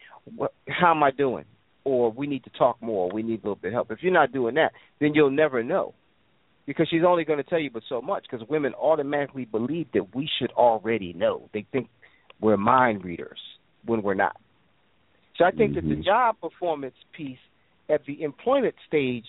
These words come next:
Speaker 1: has a little bit of an advantage, 'cause at least quarterly you'll get an update telling you to fix it. This is what you need to f-, improve in.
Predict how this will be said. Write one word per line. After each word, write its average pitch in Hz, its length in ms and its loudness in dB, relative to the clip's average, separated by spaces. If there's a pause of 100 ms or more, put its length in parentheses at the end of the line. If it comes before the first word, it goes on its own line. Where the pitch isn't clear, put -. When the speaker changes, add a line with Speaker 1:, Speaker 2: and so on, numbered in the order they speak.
(160)
Speaker 1:
has 151 180 4
a 139 60 -2
little 143 220 -2
bit 131 160 4
of 117 140 4
an 120 100 0
advantage, 139 560 2
'cause 123 160 -6
at 120 100 -4
least 190 240 -6 (180)
quarterly 139 600 2 (260)
you'll 143 120 -6
get 135 160 -4
an 123 120 -2
update 131 460 -4
telling 113 260 -4
you 113 80 -10
to 98 60 -12 (120)
fix - 240 -6
it. - 100 -16 (1040)
This 135 220 -12
is 135 60 -10
what 127 180 -6
you 135 60 -6
need 120 200 -2
to - 60 -10
f-, - 140 -20 (920)
improve 135 460 2
in. 76 200 -4